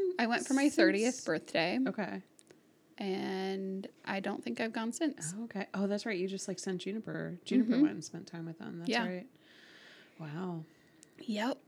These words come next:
Speaker 2: That's
Speaker 1: Yeah, so it'll be weird.
Speaker 2: Mm-hmm.
Speaker 1: And that was, like, one thing. You said, like, you look forward to going home and
Speaker 2: Yep.
Speaker 1: seeing people and whatever.
Speaker 2: Yeah.
Speaker 1: My dad was like, "You can take the car, go see who you want." I'm like,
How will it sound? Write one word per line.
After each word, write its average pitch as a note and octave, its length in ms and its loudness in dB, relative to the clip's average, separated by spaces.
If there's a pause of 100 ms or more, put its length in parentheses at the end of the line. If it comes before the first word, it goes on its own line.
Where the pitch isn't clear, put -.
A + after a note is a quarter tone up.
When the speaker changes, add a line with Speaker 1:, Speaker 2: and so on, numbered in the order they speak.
(320)
Speaker 2:
That's - 480 -10
Speaker 1:
Yeah, G#3+ 220 4
so - 280 4
it'll D4+ 160 6
be D#4+ 200 2 (220)
weird. F#3 420 -2 (300)
Speaker 2:
Mm-hmm. F3 120 -4
Speaker 1:
And G#3+ 80 6
that G#3+ 100 8
was, A#3+ 80 4
like, C4 160 8
one A#3+ 140 2
thing. G#3+ 100 2
You A#3+ 100 6
said, C#4+ 200 6
like, G#3 160 2
you F#3+ 120 4
look F#3 160 4
forward - 280 0
to G#3+ 60 -6
going - 260 -2
home F#3 460 0
and A3 120 -2
Speaker 2:
Yep. G3+ 100 -2
Speaker 1:
seeing F#3+ 220 0
people F#3+ 520 0
and F#3+ 480 -2
whatever. G#3+ 500 2 (120)
Speaker 2:
Yeah. G3 180 -4 (280)
Speaker 1:
My G3 140 4
dad G3 180 6
was G3 140 2
like, G3 200 0
"You C#4 60 -12
can C#4+ 120 8
take D#4+ 200 2
the D#4+ 80 -2
car, D4+ 460 6
go C#4 340 4
see - 160 2
who C4+ 200 6
you C4 80 2
want." B3 200 2
I'm A#3 80 4
like, A3+ 220 0